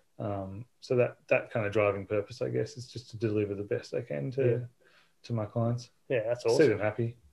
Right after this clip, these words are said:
Speaker 1: I mean, they're paying you, so you gotta
Speaker 2: Well, that's it
Speaker 1: do your
Speaker 2: too.
Speaker 1: best. And
Speaker 2: Mm.
Speaker 1: like I said before, if nothing crosses my books or goes out that isn't polished and
Speaker 2: Yeah.
Speaker 1: finished.
Speaker 2: Yeah,
Speaker 1: Like,
Speaker 2: so
Speaker 1: if it
Speaker 2: being, having pride in yourself, which then reflects the,
Speaker 1: Totally.
Speaker 2: on,
Speaker 1: Yeah,
Speaker 2: on the
Speaker 1: yeah.
Speaker 2: work and the,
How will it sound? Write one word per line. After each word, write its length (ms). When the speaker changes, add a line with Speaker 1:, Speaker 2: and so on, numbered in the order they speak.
Speaker 1:
I 60
mean, 80
they're 120
paying 340
you, 180
so 160
you 120
gotta 140
Speaker 2:
Well, 120
that's 260
it 160
Speaker 1:
do 120
your 120
Speaker 2:
too. 60
Speaker 1:
best. 280
And 160
Speaker 2:
Mm. 220
Speaker 1:
like 140
I 40
said 240
before, 360
if 120
nothing 320
crosses 380
my 160
books 380
or 140
goes 300
out 320
that 140
isn't 320
polished 420
and 120
Speaker 2:
Yeah. 140
Speaker 1:
finished. 320
Speaker 2:
Yeah, 120
Speaker 1:
Like, 100
Speaker 2:
so 120
Speaker 1:
if 60
it 40
Speaker 2:
being, 280
having 260
pride 360
in 120
yourself, 400
which 260
then 240
reflects 680
the, 60
Speaker 1:
Totally. 260
Speaker 2:
on, 240
Speaker 1:
Yeah, 180
Speaker 2:
on 140
the 80
Speaker 1:
yeah. 60
Speaker 2:
work 320
and 100
the, 160